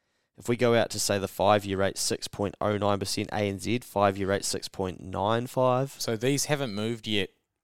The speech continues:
Speaker 2: on the news of the C P I.
Speaker 1: Yep.
Speaker 2: These are the same as we had last week and, and the week before. Like, I've been emailing people today being like, "Here are your rates from the bank. Rate rises are imminent. Please tell me." Like,
Speaker 1: Would you
Speaker 2: wh-,
Speaker 1: like
Speaker 2: wh-,
Speaker 1: to
Speaker 2: like, we need to lock this in tomorrow.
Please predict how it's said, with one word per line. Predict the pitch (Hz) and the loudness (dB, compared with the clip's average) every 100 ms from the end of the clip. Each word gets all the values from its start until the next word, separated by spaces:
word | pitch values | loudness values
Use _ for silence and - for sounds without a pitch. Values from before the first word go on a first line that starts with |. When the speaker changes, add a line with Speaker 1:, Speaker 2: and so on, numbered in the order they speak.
| _ - | _ -12
Speaker 2:
on | 101 101 | -8 -6
the | 101 101 | -4 -4
news | 95 98 101 104 101 98 | -4 -4 -4 -2 -4 -4
of | 87 | -6
the | 101 | -4
C | - - 104 | -4 -4 -6
P | - 95 | -6 -4
I. | 95 135 175 - - | -2 -2 -4 -12 -4
Speaker 1:
Yep. | 101 - _ _ _ _ - _ - | -2 -2 _ _ _ _ -20 _ -6
Speaker 2:
These | 113 107 | -4 -4
are | |
the | 98 | -4
same | - 113 107 | -2 -2 -4
as | 92 101 | -6 -8
we | 92 | -8
had | 101 92 | -10 -8
last | 98 101 - | -6 -6 -4
week | 117 110 | -6 -6
and, | 104 98 _ | -8 -12 _
and | 120 | -12
the | 110 | -10
week | 101 | -10
before. | 95 - 107 113 | -12 -10 -4 -2
Like, | 120 123 | 0 0
I've | 123 | 0
been | 120 | 0
emailing | 113 117 110 104 | 0 -2 -2 -4
people | 110 107 | -8 -8
today | 113 104 104 104 | -8 -4 -4 -4
being | 104 104 101 | -6 -8 -6
like, | 101 101 _ _ _ _ | -8 -8 _ _ _ _
"Here | 131 131 | -6 -2
are | |
your | 131 117 | 0 0
rates | 110 117 - | 2 0 -2
from | 113 107 | -6 -8
the | |
bank. | 98 110 104 127 - - 110 | -4 -4 -4 -6 -10 -16 -4
Rate | 117 117 | -4 -2
rises | 110 107 107 101 | -2 -2 -2 -4
are | 95 | -6
imminent. | 104 101 95 - | -8 -8 -10 -8
Please | 113 98 | -8 -8
tell | - 98 | -8 -8
me." | 98 95 - _ - | -8 -12 -14 _ -10
Like, | 95 92 | -10 -8
Speaker 1:
Would | 101 | -6
you | 90 | -2
Speaker 2:
wh-, | |
Speaker 1:
like | 92 82 | -2 -4
Speaker 2:
wh-, | - 90 | -6 -6
Speaker 1:
to | |
Speaker 2:
like, | 107 71 | -8 -10
we | 104 110 | -10 -8
need | 104 | -8
to | |
lock | 104 - | -8 -10
this | 101 101 | -10 -10
in | 92 | -12
tomorrow. | 95 95 92 90 | -10 -8 -8 -10